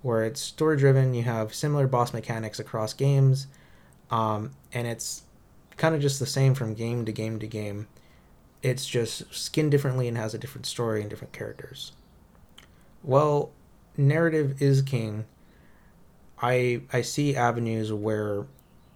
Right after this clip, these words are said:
this, this is true. Um, and the YouTuber expressed a desire to see large world bosses with,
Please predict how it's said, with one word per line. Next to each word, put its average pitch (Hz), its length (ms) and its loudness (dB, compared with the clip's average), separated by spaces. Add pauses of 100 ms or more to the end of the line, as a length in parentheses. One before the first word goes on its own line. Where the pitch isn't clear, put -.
(200)
this, 123 360 -2 (200)
this 113 240 -8
is 107 220 -6
true. - 300 -10 (960)
Um, 123 400 -2 (720)
and 131 460 2 (380)
the 135 120 2
YouTuber 131 840 0 (220)
expressed 135 400 0
a 139 40 4
desire 123 380 2
to 117 80 -2
see 123 300 -6 (100)
large 139 360 4
world 139 320 2
bosses 117 680 -2 (200)
with, 110 320 -4